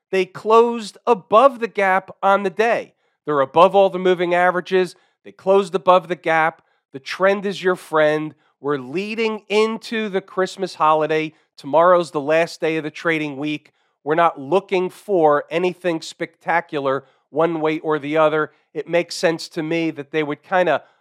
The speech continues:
limp out a little bit. Maybe they push this thing up a little bit more. E S forty-seven hundred, S P Y four seventy.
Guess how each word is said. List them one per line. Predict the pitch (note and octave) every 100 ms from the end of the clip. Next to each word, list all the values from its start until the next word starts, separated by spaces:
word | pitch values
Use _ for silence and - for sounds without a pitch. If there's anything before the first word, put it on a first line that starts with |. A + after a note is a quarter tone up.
| _
limp | A2+ C#3+ G3+ G3+
out | F3+ F3+ D3+
a |
little | D3 D#3 D#3
bit. | D#3+ D#3
Maybe | C#3+ G#3 G#3+
they | G3 F3+
push | - F3+ E3+
this | - D#3+ -
thing | - D3+ D3
up | D#3 D#3
a | C3
little | D3 F3+
bit | E3 D#3+
more. | D#3 E3 E3 D#3 _ _ _ -
E | G3 G3
S | F#3 -
forty-seven | - F#3 F#3+ F3+ - F3 E3
hundred, | D3 E3+ E3 D3+ E3 D#3 _ _ -
S | F3 -
P | - F#3
Y | D#3 D#3+ D#3 D#3
four | - E3 E3+
seventy. | - - E3 E3 E3 E3+ F3